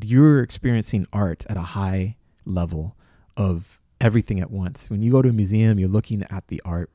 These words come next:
from something being painted, and it's typically not any music happening in the,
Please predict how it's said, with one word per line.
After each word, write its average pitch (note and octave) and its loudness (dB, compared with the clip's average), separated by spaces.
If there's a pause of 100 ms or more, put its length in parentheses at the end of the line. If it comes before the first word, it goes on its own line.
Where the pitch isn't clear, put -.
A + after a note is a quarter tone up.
from - -10
something F#2+ -8
being F2 -8
painted, G#2 -6
and A#2+ -8
it's - -14
typically - -6
not F#2+ -2
any F2+ -4
music F2+ -2 (220)
happening F2+ -6
in E2+ -4
the, E2 -6